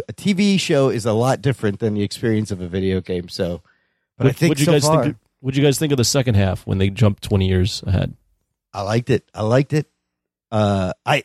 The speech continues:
Speaker 1: I watched it twice, and only the second time that I catch, maybe I wasn't paying attention, like, right when it jumps, that little boy that just walks in and collapses.
Speaker 2: Mm-hmm.
Speaker 1: I didn't notice the first time that his thing comes up infected.
Speaker 2: Yeah, he's infected. That's the
Speaker 1: And
Speaker 2: kid
Speaker 1: then
Speaker 2: that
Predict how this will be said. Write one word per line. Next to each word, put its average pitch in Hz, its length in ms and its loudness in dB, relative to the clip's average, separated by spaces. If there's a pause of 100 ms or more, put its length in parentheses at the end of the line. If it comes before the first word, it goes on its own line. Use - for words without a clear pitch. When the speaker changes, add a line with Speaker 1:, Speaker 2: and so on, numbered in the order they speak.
Speaker 1:
I 139 100 -4
watched 208 360 -2
it 180 140 -6
twice, 175 520 0
and 139 300 -2
only 196 220 0
the 147 100 -2
second 175 340 -2
time 147 280 0
that 127 200 0
I 110 300 -2
catch, - 420 -2
maybe 156 160 -2
I 208 40 4
wasn't 143 220 0
paying 117 140 0
attention, 107 440 -4 (540)
like, 123 160 -2
right 160 220 2
when 208 140 0
it 202 80 -4
jumps, 170 340 0
that 175 140 -2
little 180 220 0
boy 147 360 0
that 147 120 -8
just 120 220 -4
walks 131 280 0
in 139 120 0
and 127 140 0
collapses. 123 800 -2 (160)
Speaker 2:
Mm-hmm. 104 300 2 (280)
Speaker 1:
I 151 40 -6
didn't 175 260 -2
notice 247 300 2
the 170 80 -4
first - 260 0
time 180 220 2
that 151 160 0 (140)
his 123 200 2
thing 247 220 -2
comes 156 260 0
up 156 140 0
infected. 117 680 -6 (100)
Speaker 2:
Yeah, 104 100 -2
he's 110 200 2
infected. 117 540 -6
That's 123 160 0
the 160 80 0
Speaker 1:
And 131 80 -2
Speaker 2:
kid 139 80 2
Speaker 1:
then 135 120 2
Speaker 2:
that 131 140 2